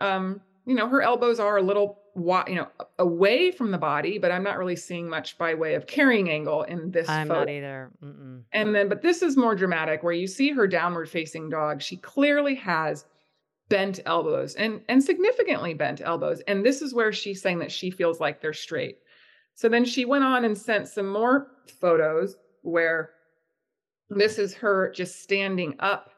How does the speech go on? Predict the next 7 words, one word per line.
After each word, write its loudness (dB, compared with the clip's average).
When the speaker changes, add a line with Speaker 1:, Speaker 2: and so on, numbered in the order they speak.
Speaker 1:
from -2
the -4
side. 0
You -6
can -8
see -4
the -6